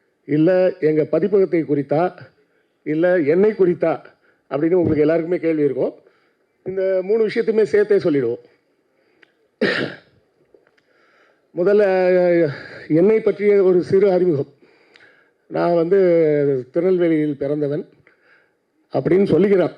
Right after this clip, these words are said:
நான், நான், சரிங்களா? திருநெல்வேலியில் நான் வாழ்ந்தது மொத்தம் ஆறு வருடங்கள் மட்டுமே. உலக, அதாவது மொத்தமா தமிழ்நாட்டுல நான் ரொம்ப வருஷம் ஒரே இடத்துல இருந்தது அப்படின்னா சென்னை தான். சென்னைக்கு நான் வந்து முப்பத்தஞ்சு வருஷம் ஆயிடுச்சு.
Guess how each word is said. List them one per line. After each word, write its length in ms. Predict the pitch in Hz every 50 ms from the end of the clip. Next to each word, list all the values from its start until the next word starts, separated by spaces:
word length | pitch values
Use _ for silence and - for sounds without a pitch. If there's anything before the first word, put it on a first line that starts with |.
| - _ _
நான், 280 | - 143 135 123 135 135
நான், 200 | 131 127 - _ _ _ - - - - - - - - - -
சரிங்களா? 500 | 160 180 160 156 160 165 175 156 123 113 - - - - - _
திருநெல்வேலியில் 640 | - - 170 196 202 202 190 190 170 170 190 220 208
நான் 220 | 175 165 170 156
வாழ்ந்தது 680 | 143 135 147 180 196 202 185 175 170 165 202 285 - _ _ _ _ _ _ _ _
மொத்தம் 440 | - - 151 139 - 196 208 180 156
ஆறு 260 | 165 175 190 196 175
வருடங்கள் 400 | 156 160 160 160 165 156 160 151
மட்டுமே. 380 | 139 147 135 - 151 156 143 - - - - - - - _ _ _ _ _ - - - _ _ _
உலக, 560 | - - 147 180 180 175 170 160 151 147 135
அதாவது 400 | 131 139 156 180 190 185 175 165
மொத்தமா 380 | 143 151 156 - 180 185 202 196
தமிழ்நாட்டுல 680 | - 165 175 185 185 185 170 143 147 170 220 320 320 - _ _ - - _ _ _ _ _ _
நான் 320 | - 147 165 165 165 156
ரொம்ப 320 | 147 156 165 180 190 202 196
வருஷம் 300 | 196 190 - 226 220 214 208 190 185 185 180 175 170 165
ஒரே 160 | 165 175 196
இடத்துல 220 | 202 190 175 175 170
இருந்தது 400 | 170 165 165 175 180 170 175 160
அப்படின்னா 380 | 143 147 147 175 220 285 285 - - - _ _ _ _
சென்னை 380 | _ - - 160 170 196 202 185
தான். 160 | 165 175 - - - _ - - - - - _ _ _ _ _ _ _
சென்னைக்கு 420 | _ - 156 156 180 202 196 160 156
நான் 140 | 180 175 156
வந்து 240 | 175 175 185 214
முப்பத்தஞ்சு 360 | 185 170 151 170 160 180 175 165
வருஷம் 260 | 170 165 - 202 170
ஆயிடுச்சு. 260 | 156 139 135 -